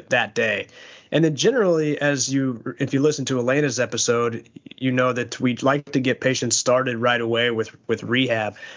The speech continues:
And, uh, we start collecting data at that time point. And, and as Elena had put, we really focus on extension range of motion first,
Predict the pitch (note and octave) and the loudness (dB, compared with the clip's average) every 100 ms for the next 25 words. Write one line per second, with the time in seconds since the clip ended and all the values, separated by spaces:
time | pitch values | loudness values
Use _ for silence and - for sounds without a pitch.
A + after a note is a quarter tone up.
0 | - - C3 B2 A#2 A2 - A#2+ A2 A#2+ | -16 -2 2 2 0 -2 -2 0 0 0
1 | A#2+ C#3 C3 D3 C#3+ C3+ A#2 B2 C3+ A#2 | 0 0 2 0 0 0 -2 0 0 0
2 | A#2+ A2 A#2+ A#2 A2 A2 G2+ G#2+ G2+ - | 0 0 0 -2 0 -2 -2 -6 -8 -14
3 | - _ - B2 A#2 A2+ - B2+ A#2 B2 | -20 _ 0 0 -2 -4 0 0 0 -2
4 | C3+ A#2+ A2+ G#2+ E3+ C#3+ - B2+ A2+ - | 0 -2 -4 -2 0 0 0 -4 -4 -4
5 | D3 D#3 D3 D3 C#3+ C3+ B2 A2+ - - | 0 0 2 -2 0 0 0 0 0 2
6 | E3 D3+ C3+ C3+ C3 B2 A#2+ - G#2 - | 2 2 0 -2 -2 0 -2 -4 -4 2
7 | C3+ C3 - | 2 0 -6